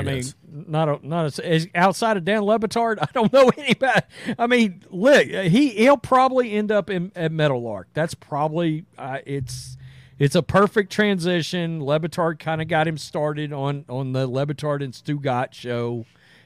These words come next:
Speaker 1: and then he was on, um, what's the show with Poppy? Uh, I can't. Highly Questionable.
Speaker 2: Uh, Highly
Speaker 1: He was
Speaker 2: Questionable,
Speaker 1: on,
Speaker 2: yeah, yeah.
Speaker 1: yeah, he was on there with Dan Le Batard. Uh, but if,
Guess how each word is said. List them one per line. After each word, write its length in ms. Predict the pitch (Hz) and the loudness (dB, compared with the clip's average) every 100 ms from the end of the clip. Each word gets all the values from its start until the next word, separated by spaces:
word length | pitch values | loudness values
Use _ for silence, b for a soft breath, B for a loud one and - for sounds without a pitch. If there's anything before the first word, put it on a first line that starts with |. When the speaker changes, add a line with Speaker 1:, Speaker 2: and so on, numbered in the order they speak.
| - | -8
Speaker 1:
and 160 | 117 127 | -2 2
then 120 | 135 | 2
he 60 | 147 | 2
was 180 | 143 | 4
on, 400 | 139 135 135 131 | 4 4 4 2
um, 400 | 127 120 113 113 - _ _ _ B B B B - | 0 0 0 -4 -10 _ _ _ B B B B 2
what's 200 | 208 - | 2 4
the 120 | 190 | 2
show 200 | 220 202 | 4 4
with 180 | 185 - | 4 2
Poppy? 460 | 208 202 214 180 - _ - | 2 2 0 -2 -4 _ -2
Uh, 360 | 151 139 127 110 - _ _ | 2 2 0 -4 -18 _ _
I 140 | 135 131 | -6 -4
can't. 320 | 180 127 123 | -4 -8 -6
Highly 340 | - 214 214 | 4 6 6
Questionable. 640 | - 202 165 135 110 107 110 | 6 6 6 4 0 -8 -4
Speaker 2:
Uh, 40 | - | 2
Highly 200 | 139 120 | 2 4
Speaker 1:
He 80 | |
was 220 | 143 175 160 | 2 2 2
Speaker 2:
Questionable, 140 | 165 107 | 2 0
Speaker 1:
on, 40 | |
Speaker 2:
yeah, 140 | 107 98 b b | -2 -4 b b
yeah. 140 | 110 104 | -4 0
Speaker 1:
yeah, 240 | 180 151 | 2 2
he 160 | 123 190 | 2 0
was 200 | 180 165 | 0 2
on 180 | 190 185 | 0 2
there 220 | 180 147 | 2 2
with 240 | 131 113 | 0 -2
Dan 200 | 151 135 | -2 -2
Le 140 | 127 123 | -2 -4
Batard. 480 | 113 139 110 117 151 b b b b | -4 -4 -4 -6 -12 b b b b
Uh, 240 | 160 156 156 - | 2 4 2 -2
but 320 | 127 165 165 | 0 2 4
if, 380 | 156 156 - | 2 0 -2